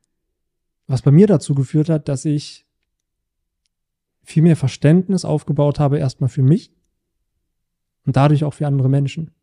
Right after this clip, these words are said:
Ja, und das ist allein so dieser, von den drei Sachen, die Liebe, ist ja auch, wie viel Wertschätzung gibst du dir selbst.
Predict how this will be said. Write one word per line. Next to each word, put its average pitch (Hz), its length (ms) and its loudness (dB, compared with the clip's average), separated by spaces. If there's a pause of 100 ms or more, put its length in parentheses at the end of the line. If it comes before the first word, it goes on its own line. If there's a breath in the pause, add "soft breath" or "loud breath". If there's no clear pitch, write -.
(2000)
Ja, 139 240 -8 (200)
und 131 100 -2
das 151 140 2
ist 156 120 0
allein 151 400 2
so 147 220 0
dieser, 135 460 -2 (300)
von 131 180 -2
den 123 120 2
drei 127 200 4
Sachen, 139 380 0
die 123 100 0
Liebe, 156 300 4 (840)
ist - 120 -12
ja 147 80 -2
auch, 135 160 -4
wie 160 120 0
viel 147 460 0 (1040)
Wertschätzung 143 880 0 (600)
gibst - 280 -2
du 135 60 0
dir 175 500 0
selbst. - 600 -10